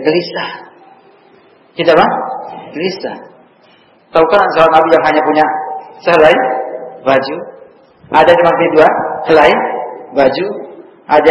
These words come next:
yang mau, mau menikah, "Ya Rasulullah, saya mau menikah. Nah, nikah saya dengan dia, ya Rasulullah." Kata Rasulullah, "Kamu punya apa?" "Punya baju ini." "Jangan, kalau kamu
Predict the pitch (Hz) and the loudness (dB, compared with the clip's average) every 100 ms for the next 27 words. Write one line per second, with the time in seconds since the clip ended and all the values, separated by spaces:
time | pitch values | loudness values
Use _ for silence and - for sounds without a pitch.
0 | 156 156 - - 156 147 151 156 127 151 | 4 2 0 0 2 2 2 -2 0 0
1 | 143 147 143 131 139 143 143 143 139 - | 2 4 2 0 -4 -2 0 2 2 2
2 | 277 277 160 139 - - - - - 139 | -6 -4 0 0 -2 -12 -16 -20 -16 -12
3 | 139 139 - - - 139 147 131 143 131 | -12 -14 -18 -20 -18 -2 -2 0 -2 -2
4 | 135 127 135 131 123 - 120 110 113 - | -4 0 4 4 4 0 -6 -6 -8 -10
5 | - - - _ _ - 131 - 160 196 | -16 -20 -20 _ _ -2 0 0 0 -2
6 | 214 208 202 - 156 131 - - - - | -2 0 0 2 2 0 -2 -6 -10 -12
7 | - - - _ _ _ _ _ _ _ | -16 -20 -20 _ _ _ _ _ _ _
8 | - 160 143 131 143 - 135 117 - - | 0 2 2 2 2 0 -4 -8 -10 -16
9 | - - - _ _ _ _ _ _ _ | -20 -20 -20 _ _ _ _ _ _ _
10 | _ - _ _ 139 151 240 269 214 190 | _ -20 _ _ -10 -2 0 2 0 0
11 | 185 185 - - 285 294 | 0 2 2 0 0 0